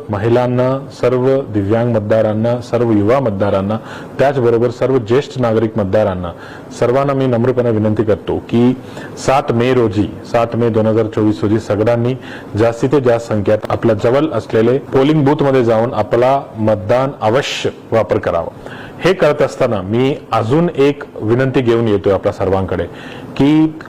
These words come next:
कोणताही प्रभावाचा बली न पडता, कोणताही प्रलोभाचा बली न पडता सगळ्यांनी निर्भयपणे येऊन आपण वोट करावा, मतदान करावं. जिल्हा निवडणूक अधिकारी कार्यालय सांगली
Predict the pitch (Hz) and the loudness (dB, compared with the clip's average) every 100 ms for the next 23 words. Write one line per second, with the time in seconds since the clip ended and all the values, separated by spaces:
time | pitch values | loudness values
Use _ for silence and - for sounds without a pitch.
0 | - 123 135 135 165 170 185 190 156 127 | -4 0 0 2 2 2 2 0 2 2
1 | 131 135 131 - 139 143 139 101 110 120 | 4 4 2 0 0 2 -2 -4 -2 0
2 | 131 123 135 - 95 - 87 - 104 104 | 0 0 0 -2 -6 -6 -8 -4 -2 0
3 | 117 123 123 107 110 117 120 113 123 113 | 0 -2 -2 0 2 2 0 0 -2 0
4 | 104 113 107 127 117 98 - - - - | 0 0 2 0 -2 -4 -8 -12 -16 -20
5 | - - 127 127 135 135 135 147 123 107 | -18 -4 -2 2 2 0 0 -2 -2 0
6 | 113 110 135 165 139 107 82 - - - | 0 2 2 2 0 -2 -6 -16 -20 -4
7 | 107 120 131 139 147 110 120 123 113 104 | 2 4 4 2 -2 -2 -2 -2 -2 -2
8 | 110 - 92 85 85 - 107 101 110 110 | -2 -2 -2 0 -2 -4 -4 0 0 0
9 | 101 90 - - - - - - 117 127 | 0 0 -2 -8 -16 -16 -10 0 2 4
10 | 139 135 131 131 131 - - - - 113 | 4 2 2 0 -4 -10 -20 -20 -8 -2
11 | 123 131 127 123 117 120 123 135 165 - | 2 4 2 2 2 4 4 2 0 -6
12 | 127 117 117 104 | -4 -2 0 -2